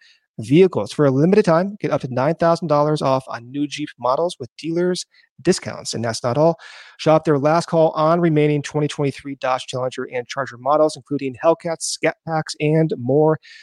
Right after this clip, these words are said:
Dodge is the most powerful muscle car brand, so you don't want to miss out on their last call with over twenty Dodge muscle cars to choose from. At Ray C D J R, you'll always be able to shop one of Chicagoland's largest inventories and drive home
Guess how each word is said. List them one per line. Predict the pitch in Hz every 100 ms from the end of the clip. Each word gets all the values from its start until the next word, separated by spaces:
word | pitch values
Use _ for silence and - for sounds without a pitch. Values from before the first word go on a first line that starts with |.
| - _ -
Dodge | 147 147 147
is | 175 143
the | 143
most | 127 120 -
powerful | - 160 175 175 202
muscle | 165 151 - 160
car | - 151 147
brand, | 165 117 151 170 170
so | 147
you | 127
don't | 139 -
want | 151
to | 147
miss | 127 127
out | 131 -
on | 120
their | 120
last | 120 117 -
call | - 147
with | 139 -
over | 143 131 131 127
twenty | - 170 175 190 185 -
Dodge | 139 131 131 131
muscle | - 120 117 135 127 -
cars | 131 131 127
to | -
choose | - 196 233
from. | - 80 - - - - - -
At | 135 135
Ray | 156 180
C | - 185 180
D | 180
J | 147 151
R, | 147 156
you'll | 143
always | 151 147 151
be | 147 139
able | 135
to | 127
shop | - 135 -
one | 127
of | 123
Chicagoland's | 139 139 135 135 147
largest | 123 120
inventories | 175 156 151 151 147 139
and | 123
drive | 117 127 139
home | 131 135 135